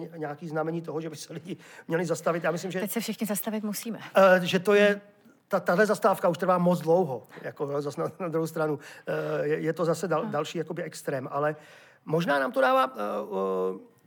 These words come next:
Speaker 1: ten, ten čas o, o těch věcech přemýšlet, to, to, to, co,
Speaker 2: Hm.
Speaker 1: o čem si tady vlastně říkáme, že?
Speaker 2: Když jsme u té opravdu hodně dlouhé zastávky,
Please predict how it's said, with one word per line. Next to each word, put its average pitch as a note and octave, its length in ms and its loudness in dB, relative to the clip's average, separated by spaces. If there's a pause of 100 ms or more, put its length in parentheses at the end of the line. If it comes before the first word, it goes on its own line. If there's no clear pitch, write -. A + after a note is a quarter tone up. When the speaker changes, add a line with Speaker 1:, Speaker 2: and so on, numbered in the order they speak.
Speaker 1:
ten, G#3 180 4
ten A3 180 2
čas G#3+ 280 4
o, G3 220 2
o F#3 100 2
těch F#3 160 -2
věcech G#3 240 2
přemýšlet, E3+ 460 0
to, - 80 -8
to, D#3+ 180 -6 (260)
to, - 180 0
co, G#3+ 120 2
Speaker 2:
Hm. F#3 40 -2
Speaker 1:
o F3 60 2
čem F3 140 -2
si F#3 100 -6
tady F3 160 -2
vlastně E3+ 240 -2
říkáme, D3+ 380 -2
že? B2 180 -10 (800)
Speaker 2:
Když F#3+ 160 -4
jsme F3+ 140 -2
u D#3+ 80 -4
té F3+ 300 2 (560)
opravdu G3 360 2
hodně F#3 280 4
dlouhé D#3+ 320 -4
zastávky, D#3 520 -8